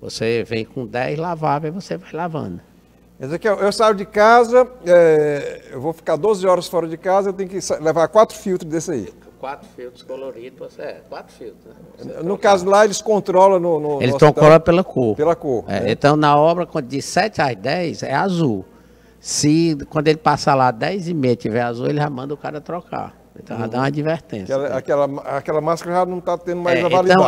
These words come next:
Speaker 1: aí o, qual é a vantagem? Você tem um controle, concorda? Você tem um controle realmente se a, a, se a máscara tá sendo trocada.
Speaker 2: Pois é, e essas máscaras estão sendo usadas mesmo aí, aonde?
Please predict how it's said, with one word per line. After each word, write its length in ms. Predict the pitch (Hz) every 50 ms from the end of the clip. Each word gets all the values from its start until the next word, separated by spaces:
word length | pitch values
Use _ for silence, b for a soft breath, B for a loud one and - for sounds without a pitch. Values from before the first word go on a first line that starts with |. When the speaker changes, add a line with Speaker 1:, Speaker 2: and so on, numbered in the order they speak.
| 131
Speaker 1:
aí 180 | 139 139 151 165
o, 60 | 170
qual 220 | - - 185 175
é 20 | 175
a 40 | 160
vantagem? 580 | 147 175 165 151 - - 170 151 139 117 98
Você 260 | 113 139 143 - 160
tem 160 | 151 - - 175
um 80 | 196
controle, 720 | 196 - - 233 247 - - - 165 147 127 113 104 110 - - - - - _ _
concorda? 400 | - 95 - - 151 165 180 175 180
Você 220 | 147 - - 135
tem 160 | 123 - 165
um 80 | 170 202
controle 600 | - - 180 156 147 - - 139 147 170 180 175 b b b b b b
realmente 720 | - - - 160 233 262 220 165 156 156 185 180 - - 147
se 180 | - - -
a, 80 | 85 80 - 147 143 -
a, 180 | 131 127 131 120
se 180 | - - 151
a 80 | 131 120
máscara 480 | 113 110 117 120 135 - - - 143
tá 140 | - 143 143
sendo 220 | - - 151 139 143
trocada. 640 | - - - 165 - - - 135 98 95 - - _ _ _ _ _ _ _ _ _ _ _ _ _ _
Speaker 2:
Pois 140 | - 277 233
é, 120 | 269 254
e 60 | 247
essas 320 | 254 254 254 - 262 233 226
máscaras 380 | 226 233 220 214 - - 190
estão 120 | - 226 214
sendo 200 | - 220 208 196
usadas 320 | 175 170 180 170 160 160 147
mesmo 260 | 165 196 180 160 151
aí, 160 | 143 156 175
aonde? 460 | 160 131 139 170 214 285 - - -